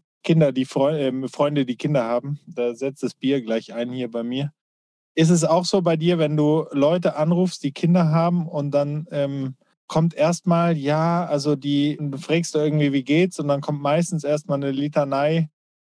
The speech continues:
in Richtung, ob das Kind jetzt grad gut schläft oder nicht. Also es geht selten irgendwie los mit irgendwie guter Laune, dass, dass die Kinder so viel, ähm, Freude und Glück bringen würden.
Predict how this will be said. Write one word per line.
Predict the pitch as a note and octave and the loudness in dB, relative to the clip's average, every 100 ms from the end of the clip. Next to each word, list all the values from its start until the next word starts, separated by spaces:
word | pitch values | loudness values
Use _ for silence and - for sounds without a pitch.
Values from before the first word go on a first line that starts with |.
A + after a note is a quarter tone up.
| - | -10
in | D3 | -4
Richtung, | C#3 D#3+ D#3 D#3 D3+ D#3 - | -2 -2 0 -2 0 -4 -4
ob | D#3 - | -4 -2
das | D3+ - | -4 -2
Kind | E3+ F3 | -2 0
jetzt | D#3+ - | -2 -2
grad | D3 D3 - | -2 -2 -2
gut | D#3+ D3+ | -4 -4
schläft | - D3 F3+ G3 - | -4 0 0 -2 -4
oder | D#3 D3+ | -2 2
nicht. | F3+ F#3 | 0 0
Also | D#3+ D#3 | 0 0
es | D#3 | 0
geht | - E3+ D#3 | 0 0 2
selten | D#3+ G3 G#3 F#3 | 0 2 0 0
irgendwie | F3+ F3+ E3+ | 2 2 2
los | D#3+ F3 F3+ F3 | 2 2 2 0
mit | E3 D3+ | -2 0
irgendwie | D#3+ D3+ C#3+ | -2 0 -2
guter | C3 D#3 D3+ | 0 2 2
Laune, | C3+ C3+ D3 C#3+ | 2 2 0 -2
dass, | C3 C3 - | -2 -4 -4
dass | C#3+ C3+ | -6 -4
die | D#3 | -6
Kinder | - D3+ C#3+ | -2 2 2
so | C3 | 2
viel, | C3 C3+ C3+ C3+ C3+ - | -2 0 2 2 0 -2
ähm, | B2+ B2+ | -4 -4
Freude | B2+ B2+ C3 C#3+ B2+ | -6 0 0 2 -2
und | C3 A#2+ - | -2 -6 0
Glück | D3+ E3+ | 0 0
bringen | - C3+ B2 A#2 | 0 -2 0 0
würden. | A#2 A2+ | 0 -2